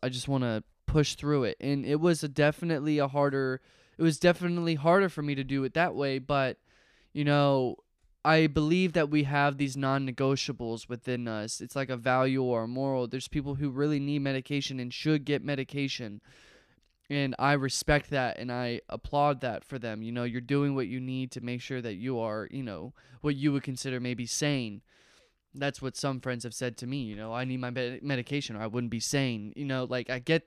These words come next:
I, I, I get it, but I don't get it because, you know, I, I obviously am not you. But, like, because I grew up with a medication that just did not do right by me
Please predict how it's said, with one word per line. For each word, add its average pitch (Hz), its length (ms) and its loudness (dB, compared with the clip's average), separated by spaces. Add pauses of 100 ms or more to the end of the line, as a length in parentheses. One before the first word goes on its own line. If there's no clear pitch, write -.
I, 147 260 2
I, 143 320 2
I 165 120 4
get 208 180 10
it, 240 80 12
but 208 100 6
I 170 80 10
don't 156 240 10
get 123 160 2
it 107 120 -8
because, 131 340 0
you 139 100 -4
know, 123 220 -4 (580)
I, 135 100 -2
I 139 280 -2
obviously 131 560 4
am 123 80 0
not 127 220 0
you. 147 320 12
But, 147 200 6
like, 160 360 10 (920)
because 175 840 6 (580)
I 160 220 8
grew 165 360 10
up 160 280 6 (160)
with 160 220 2
a 156 40 4
medication 151 600 0
that 131 180 -2
just - 300 -6
did 151 180 6
not 143 240 6
do 143 220 8
right 135 260 6
by 143 200 8
me 156 520 0